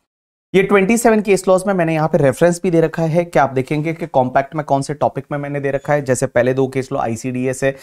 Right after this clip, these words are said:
and नेशनल कोऑपरेटिव डेवलपमेंट बैंक, ये मैंने आपको पीजीबीपी में दे रखा है।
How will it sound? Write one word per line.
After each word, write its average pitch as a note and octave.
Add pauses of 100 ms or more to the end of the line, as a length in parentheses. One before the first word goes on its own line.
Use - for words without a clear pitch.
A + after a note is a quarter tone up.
(260)
and D3
नेशनल C#3
कोऑपरेटिव C3+
डेवलपमेंट C3
बैंक, C3+
ये A#2+
मैंने B2
आपको B2
पीजीबीपी B2+
में C3
दे C3+
रखा C3
है। B2+